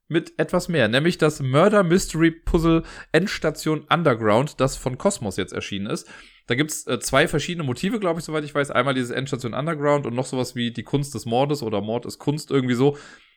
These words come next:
Gibt's noch eins. Und die Idee dahinter ist eigentlich relativ simpel. Und zwar, ähm, bekommt man ein Puzzle, ein großes Puzzle, das siebenhundertfünfzig Teile hat.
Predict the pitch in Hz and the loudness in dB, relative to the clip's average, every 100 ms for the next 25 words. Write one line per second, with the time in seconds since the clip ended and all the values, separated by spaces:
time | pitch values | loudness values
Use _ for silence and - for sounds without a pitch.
0 | - 117 - 170 185 180 180 - - - | -10 -8 -4 -4 -2 -6 -6 -16 -20 -20
1 | _ - 143 147 - - _ _ - 135 | _ 4 4 4 -8 -16 _ _ -6 -4
2 | 147 139 175 196 175 165 147 143 123 175 | 0 4 6 6 4 2 2 4 2 2
3 | 208 135 170 196 135 117 135 226 233 269 | -2 0 2 2 0 0 0 2 0 -2
4 | - _ _ _ 147 135 - 123 165 180 | -6 _ _ _ -12 -8 2 4 4 2
5 | 135 139 131 127 160 160 123 127 180 190 | -2 -4 -8 -2 -2 0 -4 -2 -2 4
6 | 208 202 _ _ - 123 120 185 220 - | 2 2 _ _ -6 -4 2 2 2 -4
7 | 120 123 156 127 135 123 190 185 147 - | -2 0 0 -2 -2 -2 0 0 0 -4
8 | 143 - - - 135 117 123 | -6 -6 -10 0 0 2 0